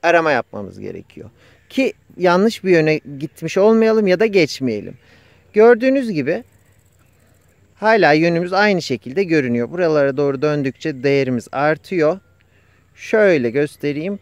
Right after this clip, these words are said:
Şu anda değerimiz olabilecek en yüksek değerinde. Aramaya devam ediyoruz. Ve belli adımlarda, belli aralıklarla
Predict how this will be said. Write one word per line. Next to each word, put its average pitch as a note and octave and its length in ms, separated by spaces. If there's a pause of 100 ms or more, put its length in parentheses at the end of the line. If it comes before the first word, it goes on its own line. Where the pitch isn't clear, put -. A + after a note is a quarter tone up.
Şu - 220
anda C3+ 280
değerimiz D3+ 500 (720)
olabilecek D3+ 540
en E3+ 140
yüksek C#3+ 420
değerinde. A#2+ 580 (580)
Aramaya G3+ 440
devam E3 380
ediyoruz. G#2+ 640 (1200)
Ve G#3 160
belli A#3+ 280
adımlarda, C#3+ 720
belli E3+ 280
aralıklarla C#3+ 800